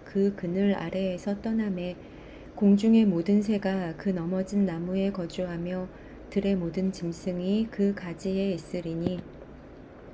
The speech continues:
이는 물가에 있는 모든 나무는 키가 크다고 교만하지 못하게 하며 그 꼭대기가 구름에 닿지 못하게 하며 또 물을 마시는 모든 나무가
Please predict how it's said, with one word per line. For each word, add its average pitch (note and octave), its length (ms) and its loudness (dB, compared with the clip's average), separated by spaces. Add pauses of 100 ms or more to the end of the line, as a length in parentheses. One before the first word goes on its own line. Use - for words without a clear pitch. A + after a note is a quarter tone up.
(760)
이는 G#3 360 8
물가에 G#3+ 600 0
있는 F#3+ 420 4
모든 F#3+ 400 2
나무는 F3+ 680 0
키가 A#3 320 -2
크다고 A3 760 -4
교만하지 G3 600 0
못하게 G3 500 -4
하며 F3 420 -6 (500)
그 G3+ 180 2
꼭대기가 G#3+ 800 0
구름에 F#3+ 440 0
닿지 F#3+ 440 -6
못하게 G3+ 480 -2
하며 E3+ 420 -4 (480)
또 G#3 160 4
물을 G3 340 4
마시는 F#3+ 580 0
모든 F#3+ 360 2
나무가 E3+ 520 -4